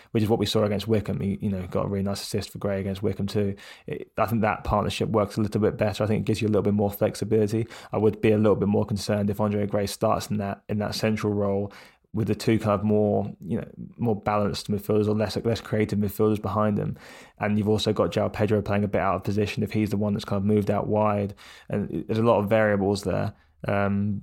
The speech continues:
but I think if you're gonna play Andre Gray cen-, central, you've gotta have the players around him. They're gonna get in position to score because, as we discussed multiple times, he's not really gonna work those spaces himself, and he's not gonna offer you that same,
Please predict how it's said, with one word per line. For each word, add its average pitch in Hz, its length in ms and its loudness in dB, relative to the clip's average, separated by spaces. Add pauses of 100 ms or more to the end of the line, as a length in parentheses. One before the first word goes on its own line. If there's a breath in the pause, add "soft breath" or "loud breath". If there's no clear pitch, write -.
(140)
but 101 120 2
I 101 140 2
think 104 220 0
if 104 120 -2
you're 107 60 0
gonna 110 160 4
play 104 180 -4
Andre 101 260 -2
Gray 101 200 -2
cen-, 110 340 -4
central, 104 560 -4 (240 loud breath)
you've 104 160 0
gotta 110 220 4
have 101 160 0
the 107 80 2
players 104 300 2
around 104 340 0
him. 92 80 0
They're 101 120 2
gonna 104 260 0
get 95 140 0
in 98 140 -2
position 101 300 -2
to 98 80 -2
score 110 340 0
because, 101 180 -4
as 101 100 -2
we 104 100 -4
discussed 101 520 -4 (200 loud breath)
multiple 113 280 2
times, 98 440 -4 (180 loud breath)
he's 107 160 -2
not 104 160 2
really 104 240 2
gonna 101 140 2
work 101 260 2
those 101 160 0
spaces 104 380 -2
himself, 101 500 0
and 104 100 -2
he's 101 120 -2
not 98 160 0
gonna 104 160 0
offer 104 260 -2
you 101 80 0
that 98 200 -2
same, 101 480 -2